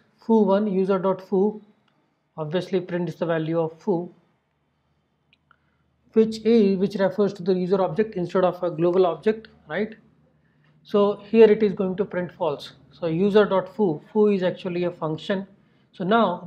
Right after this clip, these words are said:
this function is being invoked from the user context,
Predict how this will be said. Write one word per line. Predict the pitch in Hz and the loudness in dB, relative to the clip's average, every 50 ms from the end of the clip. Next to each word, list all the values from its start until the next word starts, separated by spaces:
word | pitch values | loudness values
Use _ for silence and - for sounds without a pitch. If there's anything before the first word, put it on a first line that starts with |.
| 160 147 | -4 2
this | 220 226 214 220 220 | 2 2 2 2 -2
function | 214 190 185 185 170 - 208 196 | -2 -2 -2 -4 -4 -6 -4 -4
is | 190 185 170 | -4 -4 -4
being | 156 175 185 185 202 190 - - _ _ _ _ _ _ _ _ _ _ | -4 -4 -4 -4 -6 -8 -12 -18 _ _ _ _ _ _ _ _ _ _
invoked | 214 208 202 202 202 202 208 254 240 208 180 175 - - - _ _ _ | 4 4 6 6 4 4 6 6 6 6 4 2 -4 -10 -18 _ _ _
from | - 196 196 196 196 196 185 | 0 0 2 2 0 0 0
the | 196 190 | 0 0
user | 170 165 180 180 175 160 190 185 | 0 0 -2 -2 -2 -2 -2 -4
context, | 185 185 170 156 147 143 135 170 156 - - - - - | -4 -4 -8 -8 -8 -6 -6 -6 -8 -8 -10 -16 -20 -20